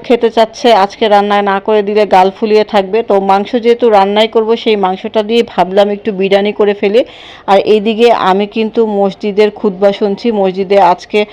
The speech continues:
যদিও স্পষ্ট শোনা যাচ্ছে না, তারপরেও শোনা যাচ্ছে যে হুজুর কথা বলছে।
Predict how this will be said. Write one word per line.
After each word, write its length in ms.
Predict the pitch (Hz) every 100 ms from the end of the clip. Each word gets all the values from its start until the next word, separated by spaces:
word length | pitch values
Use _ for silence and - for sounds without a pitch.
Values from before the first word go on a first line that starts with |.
| -
যদিও 340 | 240 247 277 269
স্পষ্ট 440 | - 269 262 -
শোনা 280 | 269 277 262
যাচ্ছে 300 | 247 254 247
না, 140 | 254
তারপরেও 480 | 269 233 220 233 247
শোনা 280 | 247 240 233
যাচ্ছে 420 | 220 220 - 254
যে 220 | 208 208
হুজুর 360 | 196 214 208 220
কথা 260 | 214 208 220
বলছে। 540 | 196 202 202 262 247